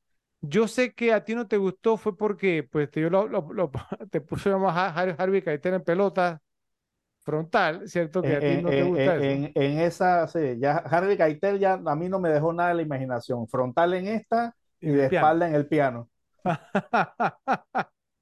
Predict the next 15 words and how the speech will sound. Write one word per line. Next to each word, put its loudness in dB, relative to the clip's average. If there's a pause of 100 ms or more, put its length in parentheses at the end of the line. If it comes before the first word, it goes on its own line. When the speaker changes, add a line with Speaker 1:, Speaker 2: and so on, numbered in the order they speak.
(1160)
Speaker 1:
Remato 2
en 4
el 2
piano. -2 (440)
Speaker 2:
Por, -2
por 0
lo 2
Speaker 1:
Sí. 0
Speaker 2:
menos 2
salía 2
Holly 2
Hunter -2
ahí -2
enseñando -6
algo. -8